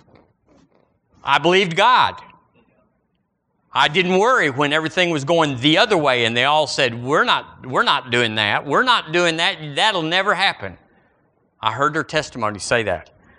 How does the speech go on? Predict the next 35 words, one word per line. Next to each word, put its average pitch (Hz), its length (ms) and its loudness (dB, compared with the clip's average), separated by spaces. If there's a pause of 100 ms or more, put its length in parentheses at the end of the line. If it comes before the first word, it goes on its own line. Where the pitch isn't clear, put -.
(120)
It's 107 220 -6
like, 107 260 0
ah, 107 280 2
it 104 100 -6
has 127 320 -4
to, 85 240 -12 (100)
'cause 101 220 -10
the 104 80 -6
wealth 113 280 -2
of 98 120 -12
the 98 80 -8
sinner, 107 560 -4 (640)
the 110 160 -6
man 123 260 0
of 101 160 -6
no 120 260 0
understanding, 98 760 -4 (580)
is 107 240 -4
flowing 107 680 -2 (760)
to - 100 -20
the 104 80 -10
man 104 320 -2
and 98 100 -4
woman 98 320 -2
of 92 300 -2 (260)
understanding. 98 680 -4 (2000)
So 156 300 2
if 135 140 0
we're 175 100 2
gonna 190 240 0
live 165 340 0
a 131 160 2
supernatural 170 1300 -4
or 113 240 2
a 101 160 -2